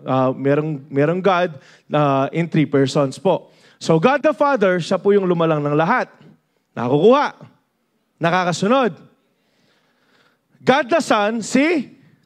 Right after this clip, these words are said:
Very good, children. That's Jesus Christ. And God the Holy Spirit, the moment po na nag-ascend na si Jesus, binigyan po tayo ng pangako na banal na Espiritu. And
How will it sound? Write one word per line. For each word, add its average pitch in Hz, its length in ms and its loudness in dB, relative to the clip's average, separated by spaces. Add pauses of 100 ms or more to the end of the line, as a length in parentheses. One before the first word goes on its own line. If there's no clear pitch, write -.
(840)
Very 277 400 2
good, 392 240 0
children. 277 720 -2
That's 240 240 -2
Jesus 233 320 0
Christ. 262 640 -6 (340)
And 185 160 -2
God 277 240 2
the 320 160 2
Holy 294 240 2
Spirit, 254 480 0
the 208 160 0
moment 302 320 0
po 285 160 2
na 262 80 -2
nag-ascend 240 560 -2
na 294 80 -2
si 247 160 -2
Jesus, 190 560 0 (320)
binigyan 208 320 2
po 233 160 0
tayo 233 320 0
ng 254 160 -2
pangako 233 480 -2
na 185 160 0
banal 202 240 0
na 202 80 0
Espiritu. 202 560 0
And 170 240 -2